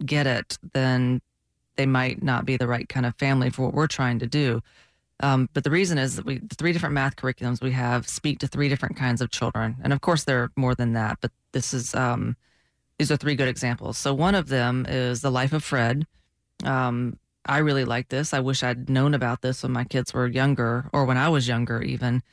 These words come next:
The Life of Fred is reading based. So you get stories about this goofy kid named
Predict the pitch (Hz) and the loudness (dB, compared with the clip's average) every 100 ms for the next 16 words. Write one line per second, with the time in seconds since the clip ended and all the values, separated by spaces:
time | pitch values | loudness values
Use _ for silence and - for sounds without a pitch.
0 | _ _ _ 147 156 180 185 - 214 175 | _ _ _ 0 0 0 -2 -2 0 2
1 | 139 131 135 131 131 120 143 160 160 131 | 2 0 -2 0 -2 -4 0 2 2 2
2 | 107 92 107 - - 139 135 135 135 - | 0 -6 -8 -10 -6 -2 0 0 -2 -2
3 | 220 214 139 131 135 127 120 - 127 - | 0 2 2 0 -2 -2 -2 -2 -6 -4
4 | 143 147 160 - 135 127 127 123 | -2 0 -2 -2 -2 -2 0 -2